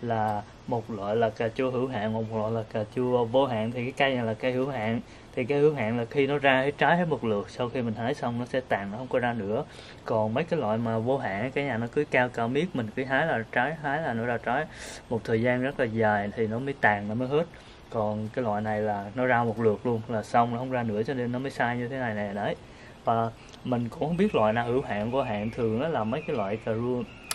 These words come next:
cà chua cherry này thường là mấy loại vô hạn nên nhiều lắm. Và mấy cái loại mà như Roma rồi này kia ấy, Roma gì đó là nó,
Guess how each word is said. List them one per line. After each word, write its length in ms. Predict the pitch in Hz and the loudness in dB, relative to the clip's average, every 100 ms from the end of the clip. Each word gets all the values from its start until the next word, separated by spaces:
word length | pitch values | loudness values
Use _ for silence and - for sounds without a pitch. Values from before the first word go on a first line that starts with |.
| - - | -12 -8
cà 120 | - 113 | -4 0
chua 200 | 135 131 | 2 2
cherry 400 | 139 131 135 127 | 4 4 4 2
này 180 | 117 107 | 0 2
thường 180 | 117 107 | 2 2
là 60 | |
mấy 160 | 104 127 - | 0 -4 -6
loại 400 | - 110 101 107 | -6 -2 0 0
vô 200 | 113 127 | 2 4
hạn 320 | 127 104 95 113 | 4 0 -2 -2
nên 100 | 123 - - - | -4 -6 -14 -6
nhiều 300 | 123 110 107 | -2 0 0
lắm. 120 | 123 - - - - | -2 -4 -18 -20 -8
Và 300 | 120 110 110 | -2 0 2
mấy 160 | 113 147 | 2 0
cái 160 | 180 | 0
loại 200 | 170 113 | 2 2
mà 140 | 113 117 | 2 0
như 240 | 120 131 | 0 2
Roma 500 | 123 117 117 117 117 | 4 4 4 2 2
rồi 120 | 117 120 | 2 0
này 100 | 117 | -2
kia 220 | 160 156 | 2 2
ấy, 120 | 185 190 - 147 | 2 -2 -2 4
Roma 420 | 156 151 151 147 | 6 6 2 0
gì 100 | 135 | 0
đó 120 | 135 | 0
là 280 | 143 127 117 | 0 2 2
nó, 560 | 110 131 147 151 139 | 2 2 2 2 2